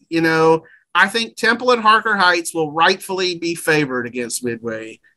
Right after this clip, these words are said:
just 'cause they're a little more established. They're winning games. Everyone else, even Hutto, who's three and one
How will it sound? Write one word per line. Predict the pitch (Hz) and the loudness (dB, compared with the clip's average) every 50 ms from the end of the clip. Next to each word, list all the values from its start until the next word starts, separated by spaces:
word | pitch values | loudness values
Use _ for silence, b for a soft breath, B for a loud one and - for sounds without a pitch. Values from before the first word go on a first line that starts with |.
| _ - | _ -4
just | 175 175 165 - | -4 -4 -2 -2
'cause | - 185 170 160 156 160 | -2 -2 -2 -2 -2 -2
they're | 165 175 175 170 170 165 160 160 _ _ _ _ _ _ _ _ _ _ - | 2 4 6 6 6 4 4 0 _ _ _ _ _ _ _ _ _ _ -6
a | 151 170 | -2 0
little | 175 185 185 175 | 2 2 2 2
more | 175 175 180 180 | 2 2 2 2
established. | 180 160 - - 170 160 160 156 151 160 156 151 - - - | 2 0 -2 -2 2 2 4 4 2 2 -2 -2 -4 -4 -2
They're | 156 156 | -2 -2
winning | 147 147 160 160 160 151 143 | 0 2 2 4 4 4 4
games. | 143 139 131 110 110 113 _ - _ b b b b b b b b - | 2 0 -2 -4 -6 -12 _ -20 _ b b b b b b b b 0
Everyone | 190 214 240 277 285 277 269 262 254 233 | 2 2 2 0 -2 -2 -2 0 0 2
else, | 202 202 214 226 233 240 226 - - - - - | 2 2 2 2 0 0 -4 -6 -8 -12 -10 -8
even | 190 220 240 254 247 | -6 -4 0 0 0
Hutto, | 226 233 208 214 226 226 226 226 233 220 | 2 4 4 4 4 4 4 4 2 2
who's | 220 220 214 - - | 2 0 -4 -8 -8
three | - 214 214 214 214 | -4 -2 0 2 2
and | 214 208 208 | 0 0 0
one | 208 214 208 208 214 214 208 214 | 0 2 2 2 2 0 -2 -6